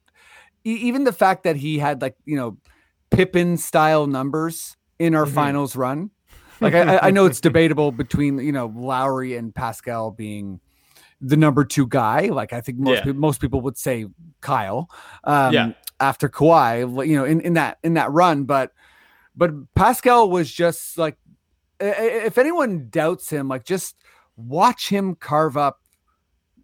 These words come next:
Speaker 1: you know, the Sixers in that, in that first game, or, you know, just
Speaker 2: Mm-hmm.
Speaker 1: how good he was in that Warriors series is, is wild. Uh,
Speaker 2: Yeah.
Speaker 1: and yeah, I mean, I think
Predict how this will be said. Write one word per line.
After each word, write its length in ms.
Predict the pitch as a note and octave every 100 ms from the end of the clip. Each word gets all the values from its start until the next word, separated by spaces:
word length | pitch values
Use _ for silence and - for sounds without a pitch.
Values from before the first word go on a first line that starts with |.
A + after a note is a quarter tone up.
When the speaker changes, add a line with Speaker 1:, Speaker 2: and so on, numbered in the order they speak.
| _ D#3+
Speaker 1:
you 120 | E3+
know, 220 | D#3 C#3+
the 140 | C3
Sixers 720 | D3+ A3+ A3+ - F3 D3+ C#3 D3
in 80 |
that, 180 | C#3+ C3+
in 100 | D3
that 140 | C#3+ C3
first 300 | D#3 D3 -
game, 360 | D3+ C#3 C3
or, 240 | B2 C#3+ C3+
you 80 | D3
know, 80 |
just 220 | C#3+ E3 B2+
Speaker 2:
Mm-hmm. 180 | A#2 G#2
Speaker 1:
how 300 | A3+ A#3 A#2
good 260 | - E3+ G3+
he 80 |
was 280 | C#3 D3+ E3+
in 80 | D#3
that 220 | D3+ B2
Warriors 580 | G#2 C3+ D#3+ C#3+ B2+ A#2
series 800 | - C3 A#2 A2 G#2 - - - _ _ _ _
is, 260 | D#3 C3+ -
is 240 | F3 B2
wild. 640 | G#2 A2 C#3 C3+ A#2+ - _ - _
Uh, 460 | C#3 C#3 B2 A2+ G2+
Speaker 2:
Yeah. 60 | G2+
Speaker 1:
and 380 | C3 B2 A#2 G#2 _ _ _ _ _ _ _ _ -
yeah, 280 | F3+ G#3+ D#3+
I 80 | F3
mean, 160 | G3+ G3
I 80 |
think 340 | F#3 A#3 G#3